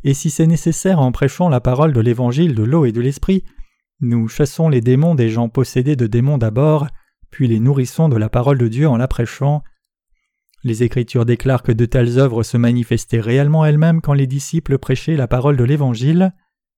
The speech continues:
Il est dit que le Seigneur leur a donné une puissance étonnante. Nous parlons effectivement ce nouveau langage du royaume des cieux. Néanmoins, nous devons sauver les âmes de par le monde, vaincre les esprits méchants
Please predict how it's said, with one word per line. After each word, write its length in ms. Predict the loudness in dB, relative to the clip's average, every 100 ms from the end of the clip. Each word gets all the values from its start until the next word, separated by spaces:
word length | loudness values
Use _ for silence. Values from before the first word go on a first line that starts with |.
| _ _ _ -6
Il 160 | -4
est 60 | -2
dit 180 | -4 -2
que 100 | -2
le 140 | 0
Seigneur 360 | 0 0 0 0
leur 180 | -2
a 60 | -2
donné 280 | 0 0 0
une 160 | -2
puissance 420 | -6 -6 -4 -2 -2
étonnante. 540 | 0 2 2 2 2 0 -4 _ _ _ _ _ _ _ _ _ _ _ _ -2
Nous 280 | 0 0
parlons 380 | 0 0 2 4
effectivement 540 | 2 0 -2 -2 0 0
ce 160 | 0
nouveau 320 | 0 2 2
langage 380 | 0 2 2 2
du 80 | 0
royaume 340 | 0 2 2
des 120 | 2 -2
cieux. 340 | 0 0 0 -4 _ _ _ _ _ _
Néanmoins, 480 | 0 2 4 2 2
nous 120 | 2
devons 260 | 2 2 -2
sauver 360 | -2 -2 0 0
les 220 | 0 0
âmes 160 | 0
de 60 | 0
par 200 | 0 0
le 100 | 0
monde, 340 | 2 2 0 -2 -8 -20 _ _ _
vaincre 400 | -4 -2 -2 0
les 180 | 2 0
esprits 300 | -2 -2 0
méchants 460 | 2 2 0 0